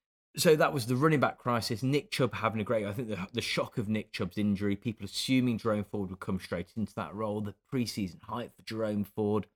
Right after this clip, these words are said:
He's not worth that compared to what Puka Nacua has got. However, what other running backs were available on the waiver wire? It's what people are gonna go for. Not really gonna answer this question because it depends what you've got left and what other people have got left. If you know someone else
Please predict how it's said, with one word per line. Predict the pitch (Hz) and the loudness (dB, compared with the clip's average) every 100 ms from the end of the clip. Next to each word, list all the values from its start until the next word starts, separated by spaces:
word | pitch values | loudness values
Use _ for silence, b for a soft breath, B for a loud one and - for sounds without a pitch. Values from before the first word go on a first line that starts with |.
| _ _ | _ _
He's | 131 170 165 | 4 8 8
not | 160 131 | 6 4
worth | 139 151 139 | 6 6 6
that | - 131 - | 2 0 -2
compared | 117 120 113 | -2 0 0
to | - | -2
what | - | -4
Puka | 113 95 - | -2 -2 -4
Nacua | 85 - - 160 135 | -10 -2 4 6 6
has | 107 120 | 4 0
got. | - | -2
However, | - 120 120 135 107 101 98 _ _ _ _ _ | 0 2 4 4 4 2 -2 _ _ _ _ _
what | 113 107 | -2 0
other | 113 113 | 2 2
running | 107 101 | 2 2
backs | - - | 0 -2
were | |
available | 98 101 92 | 2 2 2
on | 92 | 2
the | 92 | 2
waiver | 92 92 90 | 2 2 0
wire? | 90 90 87 87 90 _ - | 0 2 2 0 -4 _ -6
It's | 110 113 | -4 -4
what | - | -4
people | 107 92 | -4 -2
are | |
gonna | 98 95 | 0 2
go | 95 - | 2 0
for. | 85 80 _ 151 | -8 -8 _ -4
Not | 143 165 | -2 0
really | 135 131 | 0 0
gonna | 113 113 | 2 2
answer | 123 - | 2 0
this | 92 | -8
question | - 92 - 110 98 | -6 -8 -8 -4 -4
because | 98 113 98 | -4 -6 -6
it | 98 | -8
depends | - 117 107 | -6 -4 -4
what | 110 110 | -4 -4
you've | 104 | -6
got | 90 | -4
left | 107 - | -6 -4
and | 98 | -6
what | |
other | 92 | -6
people | - 107 - | -4 -4 -4
have | 87 | -6
got | 90 - | -6 -2
left. | 123 - _ _ _ _ - | -2 -4 _ _ _ _ -6
If | 135 156 | -2 2
you | |
know | 147 147 | 4 4
someone | 147 131 127 | 4 0 2
else | 131 | 2